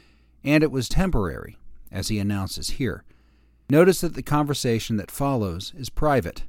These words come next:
and is in response to the question of Peter, James, and John, "Tell us, when will these things be? And what will be the sign when all these things are about to be accomplished?"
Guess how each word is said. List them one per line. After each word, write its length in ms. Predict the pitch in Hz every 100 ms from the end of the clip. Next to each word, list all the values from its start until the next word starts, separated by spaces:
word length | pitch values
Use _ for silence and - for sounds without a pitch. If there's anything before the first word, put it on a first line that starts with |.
| - - - - _ _
and 160 | 110 107
is 140 | 104
in 100 | 117
response 600 | 104 98 - 120 123 143 -
to 100 | 131
the 80 |
question 540 | 123 - 113 - 127 120
of 120 | -
Peter, 440 | - 143 135 143 - -
James, 420 | 123 120 107 113
and 160 | 117 107
John, 380 | 127 107 73 - - _ _ _ _ _
"Tell 220 | - 190
us, 260 | 98 - -
when 160 | 165 202
will 120 | 185
these 280 | 151 147 -
things 300 | 143 135 117
be? 340 | 113 82 - - - - _ _ _
And 180 | 107 117
what 140 | 185
will 100 | 180
be 140 | 156 156
the 80 | 139
sign 480 | - 139 123 95
when 160 | 95 104
all 160 | 113 127
these 280 | 123 120
things 320 | - 131 104 98
are 120 | 95
about 300 | 92 104 -
to 100 | 104
be 100 | 101
accomplished?" 680 | 87 117 101 - - -